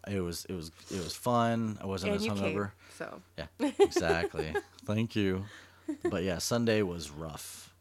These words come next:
Speaker 1: Um, but we finished it. We had a nice breakfast at your favorite breakfast place.
Speaker 2: Yeah, which let me down.
Speaker 1: It's no longer your favorite breakfast
Speaker 2: It's no
Speaker 1: place.
Speaker 2: longer my favorite breakfast place. Although
Speaker 1: Back
Speaker 2: I
Speaker 1: to
Speaker 2: did tell,
Speaker 1: Denise.
Speaker 2: I did tell friends about it, and they went, and they enjoyed it. So that's all I care about.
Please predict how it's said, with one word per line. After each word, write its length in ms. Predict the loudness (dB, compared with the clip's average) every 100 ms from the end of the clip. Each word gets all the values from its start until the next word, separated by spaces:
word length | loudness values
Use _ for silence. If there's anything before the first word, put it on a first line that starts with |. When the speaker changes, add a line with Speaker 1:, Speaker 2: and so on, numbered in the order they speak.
| -8
Speaker 1:
Um, 340 | -6 -6 -12 -20 -20 -20 -20 -10
but 200 | -4 -4 -6
we 200 | -6 -6
finished 420 | -2 -2 0 -2 -4
it. 40 |
We 100 | -2
had 120 | -2
a 60 | 0
nice 340 | -2 -2 -6
breakfast 540 | -6 -6 -4 -6 -4 -4
at 100 | -4
your 220 | -6 -6 -12 -20 _
favorite 400 | -6 -4 -4 -4
breakfast 440 | -8 -8 -14 -14 -10
place. 280 | -10 -10 -18 _ -14
Speaker 2:
Yeah, 480 | -12 -10 -10 -12 -12
which 300 | -12 -10 -10
let 120 | -10
me 120 | -10
down. 420 | -10 -10 -10 -14 -18 _ _ _ _ _ _ -16 -14 -10
Speaker 1:
It's 160 | -6
no 100 | -4
longer 220 | -2 -2 -2
your 160 | -4
favorite 380 | -6 -10 -10 -10
breakfast 260 | -10 -10 -10
Speaker 2:
It's 40 |
no 120 | -8 -4
Speaker 1:
place. 200 | -6 -6
Speaker 2:
longer 140 | -8
my 120 | -10 -10
favorite 360 | -12 -12 -10
breakfast 440 | -10 -12 -14 -16 -14
place. 280 | -12 -12 -14 -12 2
Although 160 | 8 8
Speaker 1:
Back 80 |
Speaker 2:
I 20 | 8
Speaker 1:
to 60 |
Speaker 2:
did 80 | 6
tell, 140 | 8 8
Speaker 1:
Denise. 140 | 8
Speaker 2:
I 80 | 6
did 180 | 6 0
tell 140 | -2
friends 260 | 0 -2 0
about 240 | 0 0 0
it, 140 | -2
and 100 | -2
they 120 | -2
went, 220 | -2 -4 -6
and 100 | -6
they 140 | -6
enjoyed 300 | -6 -8 -8
it. 100 | -8
So 120 | -6
that's 180 | -8 -4
all 80 | -6
I 80 | -6
care 220 | -8 -10
about. 260 | -10 -12